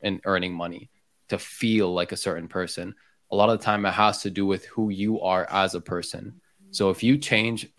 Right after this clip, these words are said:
<clears throat> your beliefs about yourself and you change, um,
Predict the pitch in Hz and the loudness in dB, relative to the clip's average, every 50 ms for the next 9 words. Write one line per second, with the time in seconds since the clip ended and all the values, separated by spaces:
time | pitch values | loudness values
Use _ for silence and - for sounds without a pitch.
0 | 180 143 - - - - 107 104 104 98 92 98 95 98 104 98 95 - - - | 4 4 4 2 -4 -2 0 2 2 2 0 -2 -2 0 0 -2 -2 -4 -6 -6
1 | - 104 98 98 95 92 95 92 95 90 - - 90 - - - - _ _ _ | -6 -4 -2 -2 -2 -2 -2 -4 -6 -6 -4 -6 -6 -6 -6 -12 -18 _ _ _
2 | _ _ _ _ _ - 98 101 107 113 110 - - - 113 107 110 110 107 104 | _ _ _ _ _ -4 -2 0 0 0 0 -2 -6 -4 -2 0 0 0 0 0
3 | 104 104 101 101 - - _ _ _ _ _ _ _ _ - 92 87 85 - - | -2 -4 -4 -6 -10 -16 _ _ _ _ _ _ _ _ -8 -6 -6 -6 -6 -8
4 | - - - | -10 -14 -18